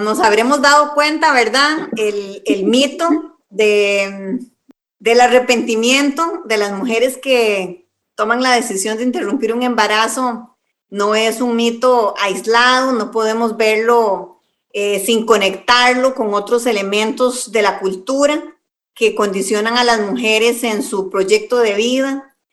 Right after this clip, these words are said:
y en la toma de decisiones, que como interrumpir un embu-, embarazo es algo tan relevante,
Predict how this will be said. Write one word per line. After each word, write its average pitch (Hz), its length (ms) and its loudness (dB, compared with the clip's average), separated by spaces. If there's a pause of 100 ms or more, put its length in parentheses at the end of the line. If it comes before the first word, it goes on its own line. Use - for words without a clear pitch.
(180)
y 220 160 -2
en 214 100 4
la 202 180 0
toma 226 320 2
de 247 100 4
decisiones, 233 960 -2 (520)
que 208 840 4
como 190 760 0
interrumpir 208 600 0
un 262 100 0
embu-, 262 320 2
embarazo 240 580 2
es 214 200 0
algo 226 400 0
tan 269 280 2
relevante, 269 800 2